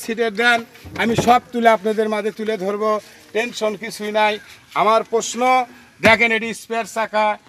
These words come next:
একটা ভালো চাকা, এটা এখনো কোনো কিছু করে নাই, তাই বিধায় সমস্যা নাই। উত্তর ভুক্তির বেটারা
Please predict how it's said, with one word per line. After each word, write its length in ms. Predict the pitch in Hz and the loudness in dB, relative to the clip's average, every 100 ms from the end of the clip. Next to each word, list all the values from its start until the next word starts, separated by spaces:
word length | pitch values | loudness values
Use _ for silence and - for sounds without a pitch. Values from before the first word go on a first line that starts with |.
| - - 185 | -12 -6 -6
একটা 200 | - 208 165 | -4 -4 0
ভালো 180 | 185 214 196 | -2 -2 -4
চাকা, 200 | 214 208 208 | -6 -4 -8
এটা 120 | 202 196 190 | -8 -10 -10
এখনো 220 | 190 208 208 | -10 -12 -12
কোনো 140 | 214 208 | -12 -12
কিছু 180 | 190 175 196 | -14 -16 -12
করে 180 | 196 208 208 | -12 -10 -10
নাই, 140 | 214 220 _ _ _ - | -12 -14 _ _ _ -4
তাই 180 | 190 214 | -2 -2
বিধায় 280 | 214 202 214 - | 0 2 2 0
সমস্যা 400 | 190 214 - 220 220 | -2 -2 -4 -6 -4
নাই। 140 | 220 226 220 _ _ _ 233 | -4 -6 -10 _ _ _ -20
উত্তর 320 | 233 _ 220 208 285 285 - 247 247 _ _ 277 | -20 _ -12 -12 -16 -20 -20 -20 -20 _ _ -20
ভুক্তির 460 | 214 - _ 220 226 | -20 -20 _ -20 -14
বেটারা 400 | 208 202 214 226 | -16 -14 -12 -12